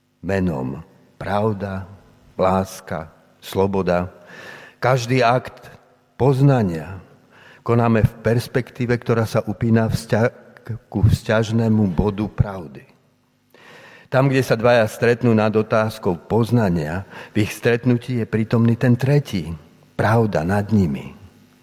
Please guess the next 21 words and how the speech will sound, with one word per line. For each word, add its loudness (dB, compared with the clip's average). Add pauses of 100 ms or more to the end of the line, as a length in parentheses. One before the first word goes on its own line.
(120)
Ona 6
je -4
základom -2
ich -6
stretnutia. -6 (1120)
Každý 2
akt 2
milosrdenstva 0
sa 0 (320)
upína 0 (320)
k 2
vzťažnému 4
bodu 0
lásky. -6 (1040)
Jediný 4
čin 0
milosrdenstva, -2
napísal -2
Pascal, -16 (800)
je 4
viac 4